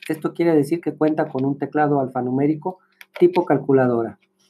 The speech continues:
Cuenta con un procesador Intel Core i tres, ocho gigas de ram,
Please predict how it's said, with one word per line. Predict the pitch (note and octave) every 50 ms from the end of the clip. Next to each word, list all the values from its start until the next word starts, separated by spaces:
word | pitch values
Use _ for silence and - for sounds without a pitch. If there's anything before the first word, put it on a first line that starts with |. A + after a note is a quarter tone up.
| _ - -
Cuenta | - F3+ F#3 F3 F#3 D#3+
con | D3+ D3 D#3
un | D#3+ D3+
procesador | D#3+ D3+ - - - - C#3+ D3 D3 D3 D3
Intel | D3 C#3+ C3 B2+ B2+ D3+ D#3 D#3 D#3
Core | - D3+ C#3+ C#3+ C#3
i |
tres, | C3+ - C#3+ E3 F#3+ G#3 - - _ _ _ _ _ _ -
ocho | - D#3+ D#3+ - D3+ D3
gigas | C#3+ D3 D3 D3+ C#3 B2+ -
de | B2
ram, | - - C#3+ E3 F#3+ G#3+ A3+ A3